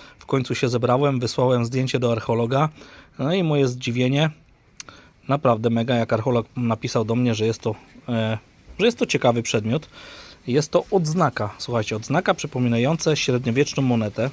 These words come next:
pochodzi z trzynastego, czternastego wieku i ta odznaka nawiązuje do znanej średniowiecznej praktyki noszenia takich właśnie odznak jak, w celach magicznych, mających na celu przyciągnięcie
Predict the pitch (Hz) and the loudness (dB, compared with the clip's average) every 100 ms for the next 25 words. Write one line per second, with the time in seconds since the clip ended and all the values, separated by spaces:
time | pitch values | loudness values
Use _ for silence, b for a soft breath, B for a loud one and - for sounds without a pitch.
0 | - - 113 135 127 123 - - 131 117 | -6 -4 0 0 0 -2 -2 -4 -2 -2
1 | - 123 120 - 123 123 - 113 110 110 | -2 -2 -2 -4 -4 -4 -4 -4 -4 -6
2 | 101 110 143 B B B B B 127 120 | -6 -6 -6 B B B B B -6 -2
3 | 160 170 131 143 175 156 131 123 131 185 | 2 2 2 0 0 0 0 0 2 2
4 | 147 123 135 156 151 - 135 135 131 147 | 2 2 2 2 0 0 0 2 0 0
5 | 151 - 117 - 139 - 123 117 143 139 | -4 -2 -4 -4 -8 -2 -2 0 0 2
6 | 135 131 - B B B - 117 - 117 | 0 0 -4 B B B -4 -4 -4 -8
7 | 135 120 - - 123 120 131 185 - - | -4 -4 -4 -4 -4 -2 0 0 -4 -20
8 | - 123 135 147 147 127 - 139 143 - | -10 0 0 0 -2 -4 2 4 4 -2
9 | 123 127 143 147 - - 107 - B B | -6 0 2 0 -4 -8 -12 -16 B B
10 | - 127 131 165 151 139 120 - 160 151 | -4 2 2 2 -2 0 0 4 4 4
11 | - 123 123 135 156 151 143 | -2 -4 -2 2 0 2 0